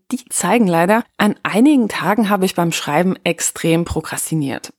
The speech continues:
Denn ich war über eine Stunde lang bei Amazon unterwegs. Man konnte auch sehen, wie oft ich in dieser Zeit wahrscheinlich meine Eltern besucht habe.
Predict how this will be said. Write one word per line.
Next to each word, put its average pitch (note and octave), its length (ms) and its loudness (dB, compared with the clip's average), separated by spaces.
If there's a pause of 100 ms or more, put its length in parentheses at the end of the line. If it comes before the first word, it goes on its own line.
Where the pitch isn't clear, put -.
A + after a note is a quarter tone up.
(120)
Denn G3 260 2
ich G3+ 140 -2
war G3+ 160 2
über G#3+ 220 2
eine F#3+ 200 0
Stunde F3 340 0
lang E3 340 -2
bei F3+ 180 0
Amazon D3 400 -4
unterwegs. D3+ 640 -10 (480)
Man G3 220 2
konnte B3 340 4
auch G#3 140 0
sehen, G#3+ 340 4
wie F#3 160 -4
oft F#3+ 260 -4
ich G#3 140 -2
in F#3 100 2
dieser F#3 320 0
Zeit E3 300 -2
wahrscheinlich D#3+ 560 -4
meine D#3 300 -2
Eltern D#3 340 -2
besucht D3+ 400 -12
habe. - 280 -16